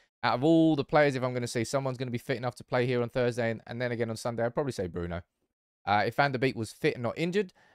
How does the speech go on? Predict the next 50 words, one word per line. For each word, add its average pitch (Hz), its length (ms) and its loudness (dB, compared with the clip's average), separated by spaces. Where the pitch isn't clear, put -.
I 127 60 -12
think 156 180 -4
we 156 120 0
could 151 120 -4
probably 165 200 2
have 147 80 2
a - 40 -10
conversation 147 460 0
about 95 220 -2
that 82 220 -8
and 110 100 -10
s-, - 120 -10
and 117 280 -6
playing 135 280 2
him 139 200 -4
there. 87 180 -4
Maybe 101 140 0
you'll 131 100 0
see 156 180 2
Eriksen 170 340 2
play 95 180 0
there, 82 180 -4
but 113 80 -4
I 131 60 0
think 147 240 -4
I'd 131 100 0
rather 139 240 2
have 123 240 -4
Eriksen 110 320 -2
have 92 140 -4
a 90 60 -4
rest. 85 420 -8
And 123 440 -4
I 131 60 -8
think 127 260 -6
Bruno's 117 300 -2
gonna 104 160 -6
be 98 80 -6
fit - 180 -8
enough 90 200 -12
to - 80 -18
play. 85 140 -14
So - 100 -8
that 180 220 4
would 185 120 0
be 175 200 4
my, 143 380 4
my 113 80 -4
back 160 320 2
five 120 380 2